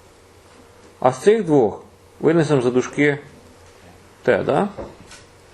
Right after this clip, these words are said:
Т куб мінус вісім теж дасть нам Т мінус два. Ми могли б взяти цю двійку, яку ми вже вгадали, по суті, да? Як корінь. Взяти схему Горнера. На схему Горнера я минулий раз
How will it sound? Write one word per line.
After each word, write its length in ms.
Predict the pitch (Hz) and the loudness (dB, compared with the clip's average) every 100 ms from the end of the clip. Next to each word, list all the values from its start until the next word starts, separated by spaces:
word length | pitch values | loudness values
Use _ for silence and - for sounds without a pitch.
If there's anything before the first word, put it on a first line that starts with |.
| - - - - - - - - - - - - - - - - - - - - - - - - - - - | -20 -20 -20 -20 -20 -20 -20 -20 -20 -20 -20 -20 -20 -20 -20 -20 -20 -20 -20 -20 -20 -20 -20 -20 -20 -8 -2
Т 100 | 151 | 2
куб 220 | 175 165 | 2 2
мінус 280 | 180 180 226 | 2 2 2
вісім 300 | 247 202 160 | 2 2 2
теж 180 | 175 | 2
дасть 260 | 151 156 151 | 2 0 0
нам 200 | 147 135 135 - - - - - - - | -2 -4 -8 -20 -20 -20 -20 -20 -20 -10
Т 160 | - 127 | 0 0
мінус 240 | 120 120 | 2 -2
два. 160 | 110 117 | 0 0
Ми 120 | 156 | 0
могли 220 | 247 233 | 0 0
б 80 | 240 | 0
взяти 300 | 196 226 226 | 0 0 0
цю 120 | 190 | -2
двійку, 520 | 196 196 269 220 151 - - - | -2 0 0 0 -2 -4 -18 -8
яку 160 | 135 175 | -2 0
ми 100 | 160 | 2
вже 120 | 151 | 2
вгадали, 440 | 143 156 160 131 | 2 2 2 0
по 120 | 110 120 | -2 -2
суті, 260 | 123 92 | -2 -2
да? 240 | 92 156 220 - - - - - | 0 0 -2 -10 -18 -18 -6 -2
Як 160 | 123 | 0
корінь. 300 | - 139 95 90 - - - | 2 0 0 -10 -16 -18 -2
Взяти 240 | 135 220 214 | 2 2 2
схему 260 | 196 190 | 2 2
Горнера. 420 | 170 196 160 131 123 - - - - - - - - - - | 2 2 0 -2 -4 -14 -16 -16 -16 -20 -20 -20 -20 -20 -4
На 80 | 143 | 0
схему 240 | 202 185 | 2 4
Горнера 360 | 180 196 180 170 | 2 2 2 2
я 80 | 165 | 2
минулий 300 | 175 185 143 | 4 4 4
раз 240 | 123 - | 2 -2